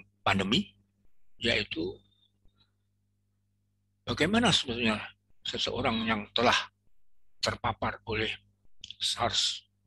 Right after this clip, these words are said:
dua akan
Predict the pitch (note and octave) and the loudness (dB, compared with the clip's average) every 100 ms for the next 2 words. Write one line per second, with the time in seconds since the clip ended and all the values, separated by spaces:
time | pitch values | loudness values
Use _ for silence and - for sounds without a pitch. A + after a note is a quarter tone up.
0 | _ - - - - - - - - - | _ -20 -20 -18 -18 -18 -18 -20 -18 -20
1 | - - A2 F#2 - - _ - - - | -20 -12 -4 -2 -4 -10 _ -20 -20 -20
2 | - - - - - - - - - - | -20 -20 -20 -20 -20 -20 -20 -20 -18 -18
3 | - - - | -12 -8 2